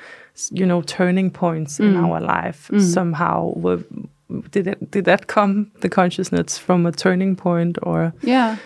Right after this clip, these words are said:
Speaker 2: it did.
Speaker 1: Um,
Speaker 2: It did.
Speaker 1: yeah.
Speaker 2: It did, because it was, I have been using too many nights and too much time on worrying about things, and, and I think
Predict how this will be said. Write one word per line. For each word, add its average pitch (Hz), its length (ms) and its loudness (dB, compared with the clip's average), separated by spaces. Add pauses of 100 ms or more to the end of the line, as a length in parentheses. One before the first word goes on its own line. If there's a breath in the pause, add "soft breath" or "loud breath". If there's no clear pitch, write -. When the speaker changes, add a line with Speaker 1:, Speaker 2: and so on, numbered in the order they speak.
(120)
Speaker 2:
it 190 80 -2
did. 175 260 2
Speaker 1:
Um, 160 220 -2
Speaker 2:
It 185 120 -2
did. 214 160 2
Speaker 1:
yeah. 180 200 0
Speaker 2:
It 190 120 0
did, 247 200 2
because 214 360 2
it 208 60 4
was, 202 380 2
I 196 60 0
have 202 180 0
been 202 180 2
using 226 340 0
too 226 200 -2
many 214 280 2
nights 202 540 -2
and 185 260 -2
too 220 80 0
much 196 320 0
time 190 460 2
on 185 140 2
worrying 190 480 2
about 175 300 -2 (100)
things, 185 420 2
and, 175 300 2 (1000 soft breath)
and 202 220 2
I 202 180 2
think 240 280 0